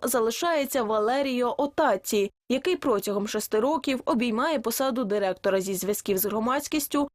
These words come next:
в китайській компанії. У китайській лабораторії у місті Тайнчжоу стався вибух, внаслідок якого чотири загиблих та ще четверо людей отримали поранення.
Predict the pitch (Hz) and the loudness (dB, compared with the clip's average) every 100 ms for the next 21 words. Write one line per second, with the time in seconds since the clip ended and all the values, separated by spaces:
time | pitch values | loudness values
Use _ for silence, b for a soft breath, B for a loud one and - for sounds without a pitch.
0 | _ - 349 - 185 190 - 185 185 185 | _ -4 -2 2 2 0 -2 0 0 0
1 | 185 185 190 180 185 180 196 _ _ _ | 0 0 -2 -2 -2 -2 -6 _ _ _
2 | - - - - - - - - - - | -14 -6 -4 -2 -2 -2 0 0 0 0
3 | - - - - - - - - - _ | 2 2 0 -2 -6 -10 -16 -20 -20 _
4 | _ 320 302 285 285 311 - 269 233 226 | _ -2 0 0 0 0 0 0 2 0
5 | 240 294 311 277 262 247 262 254 - 254 | 0 0 2 2 0 0 0 -2 -2 0
6 | 240 226 220 214 302 294 262 - 254 247 | 2 2 0 0 0 0 0 0 0 0
7 | 254 208 262 311 233 240 - 220 247 349 | 0 0 2 0 0 -2 -2 0 0 0
8 | 349 285 254 262 220 214 277 302 302 - | 0 0 0 0 0 2 2 2 0 0
9 | 220 220 254 254 208 226 247 202 214 - | 0 2 2 2 0 0 0 0 -2 -4
10 | - - 311 - 262 185 220 190 208 220 | -6 0 2 2 -2 0 2 0 2 0
11 | 240 226 277 311 - 320 247 240 214 208 | 0 0 0 0 0 0 2 2 2 0
12 | 208 311 294 214 196 202 190 190 | 2 2 2 2 0 0 0 -2